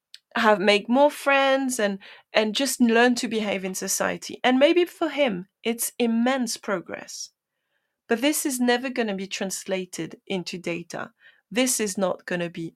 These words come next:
appraised, and this is not gonna be taken into account. And I think this is the, the very big problem of all these progress measurement, measuring tools, is that they only look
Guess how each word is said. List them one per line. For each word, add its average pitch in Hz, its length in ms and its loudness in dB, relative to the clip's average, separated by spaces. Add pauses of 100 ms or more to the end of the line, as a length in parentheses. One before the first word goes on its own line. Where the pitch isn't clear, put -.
appraised, 208 680 -2 (400)
and 247 200 4
this 302 240 0
is 220 140 -4
not 196 320 -4
gonna 190 180 -4
be 180 120 -8
taken 190 560 -8 (240)
into 180 360 -6
account. - 640 -14 (560)
And 220 160 2
I 233 80 6
think 262 380 -4
this 233 260 -4
is 220 140 -6
the, 190 180 -4 (320)
the 214 100 -2
very 240 460 2 (320)
big 262 280 0
problem 185 380 0
of 185 140 -2
all 208 160 2
these 175 340 -2 (440)
progress 226 480 4
measurement, 190 480 2
measuring 208 400 4
tools, - 400 -10 (720)
is 254 200 -2
that 214 260 6 (100)
they - 300 -2
only 262 340 4
look 196 440 -2